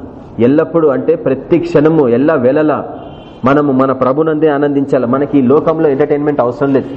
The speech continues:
కంప్యూటర్స్ చెడిపోయినా పర్లేదు, టీవీ చెడిపోయినా పర్లేదు, రేడియో పని చేయకున్నా పర్లేదు, మొబైల్ ఫోన్స్ పని చేయకున్నా పర్లేదు. మనకు ఆ ఎంటర్టైన్‌మెంట్ అవసరం లేదు. ఊరికే రుద్దుకుంటా కూర్చుంటది ఈ లోకం. మొబైల్ ఫోన్స్, టాబ్లెట్, పీసీలు రుద్దుతా ఉంటారు, రుద్దుతా ఉంటారు. వాళ్ళ జీవితాలు అవి,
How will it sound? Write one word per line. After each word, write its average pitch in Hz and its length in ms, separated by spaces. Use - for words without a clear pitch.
కంప్యూటర్స్ 139 420
చెడిపోయినా 143 400
పర్లేదు, 143 640
టీవీ 143 300
చెడిపోయినా 139 340
పర్లేదు, 131 380
రేడియో 139 320
పని 139 220
చేయకున్నా 139 340
పర్లేదు, 139 580
మొబైల్ 123 320
ఫోన్స్ 139 300
పని 127 160
చేయకున్నా 131 260
పర్లేదు. 113 380
మనకు 135 240
ఆ 131 40
ఎంటర్టైన్‌మెంట్ 147 580
అవసరం 139 280
లేదు. 113 140
ఊరికే 160 300
రుద్దుకుంటా 151 520
కూర్చుంటది 135 380
ఈ - 20
లోకం. 120 300
మొబైల్ 139 360
ఫోన్స్, 139 300
టాబ్లెట్, 147 420
పీసీలు 135 340
రుద్దుతా 165 360
ఉంటారు, 127 280
రుద్దుతా 151 280
ఉంటారు. 139 180
వాళ్ళ 110 140
జీవితాలు 143 380
అవి, 92 160